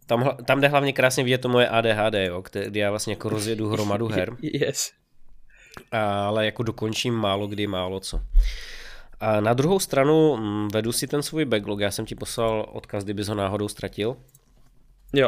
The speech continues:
Speaker 1: A tam už, tam už toho krásně vykuchám, co jsem dohrál. A, takže, já musím se překvapit sám sebe, že letos poměrně jsem tomu Switchi dal,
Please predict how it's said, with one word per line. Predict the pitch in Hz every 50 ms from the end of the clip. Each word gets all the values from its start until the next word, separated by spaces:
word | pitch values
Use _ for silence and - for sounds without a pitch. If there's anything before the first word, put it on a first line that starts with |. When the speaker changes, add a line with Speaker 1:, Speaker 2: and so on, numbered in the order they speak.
| - -
Speaker 1:
A | 110
tam | 113 113 123
už, | 127 123
tam | 123 123 123 131
už | 127 - -
toho | - 135 131 131
krásně | - 113 104 101 - - 120
vykuchám, | 110 113 104 - 120 - - 107 110
co | 110 110
jsem | - - 127
dohrál. | 117 110 110 104 90 80 80 - - - - - - - - - - - - - - - - - - - - - - - - - - -
A, | - 117 117 117 117 113 113 113 107 107 101 98 92 92 - - - - - - - - - - - - - - - - _ - - _
takže, | - 131 147 135 123 127 120 98 - - - - -
já | 110 107 110
musím | 120 131 131 - - 175 160
se | 160 - -
překvapit | - - - - - - 127 - - 139 131 - 139 -
sám | 151 143
sebe, | 139 - - 123 135 131
že | 131 139 135 135 - -
letos | - 110 113 113 - - 147 - -
poměrně | - - 131 131 131 131 131 131 131
jsem | 131 - 147 139
tomu | 135 143 135 135 143 139
Switchi | - - 127 123 - -
dal, | 127 113 92 92 92 107 135 160